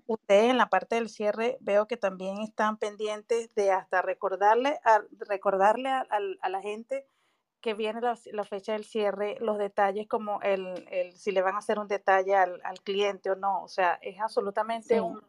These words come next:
Speaker 1: un, un servicio integral, ¿no? Entonces, bueno, quisiera que nos comentaran un poco, ¿ok? Ya que hemos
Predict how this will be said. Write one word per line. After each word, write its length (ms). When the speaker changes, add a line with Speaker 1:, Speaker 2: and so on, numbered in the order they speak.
Speaker 1:
un, 360
un 100
servicio 420
integral, 500
¿no? 160
Entonces, 640
bueno, 260
quisiera 380
que 120
nos 120
comentaran 420
un 160
poco, 420
¿ok? 180
Ya 140
que 260
hemos 340